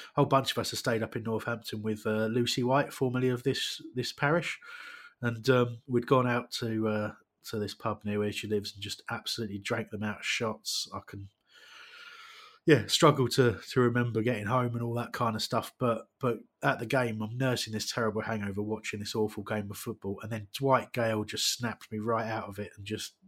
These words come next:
made, made my end of year, because it was, it was out of nothing. He just, and the way he actually cut in and fired the shot away, and we've been talking about it on the show. He, we were, people were kind of expecting this guy to keep herring around like a, like a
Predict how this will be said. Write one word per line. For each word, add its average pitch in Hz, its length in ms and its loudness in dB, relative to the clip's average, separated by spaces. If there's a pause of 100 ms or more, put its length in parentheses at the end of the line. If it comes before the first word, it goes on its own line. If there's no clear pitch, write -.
(160)
made, 139 400 2 (180)
made 143 220 8
my 143 160 8
end 139 240 4
of 127 100 4
year, 127 280 6
because 120 420 0 (680)
it 180 100 4
was, 180 180 4
it 214 100 6
was 226 100 4
out 226 180 6
of 123 120 -2
nothing. 110 440 2
He 120 100 -2
just, - 400 2
and 139 160 0
the 147 80 8
way 185 180 8
he 156 240 4
actually 139 300 0
cut 135 280 0
in 120 120 2
and 107 100 -4
fired 110 300 0
the 101 80 -6
shot 110 280 0
away, 98 300 -2 (360)
and 143 100 6
we've 170 100 8
been 160 140 6
talking 202 320 4
about 113 220 2
it 110 60 -2
on 104 60 -8
the 110 80 -6
show. 131 320 4
He, 120 220 -4 (840)
we 139 100 4
were, 147 120 2
people 170 400 4
were 170 80 2
kind 151 220 6
of 135 60 6
expecting 120 460 -2
this 113 140 -4
guy 113 240 2
to - 100 -4
keep - 240 -4
herring 117 320 2
around 110 460 0 (380)
like 110 220 0
a, 107 220 0
like 110 220 -6
a 113 120 0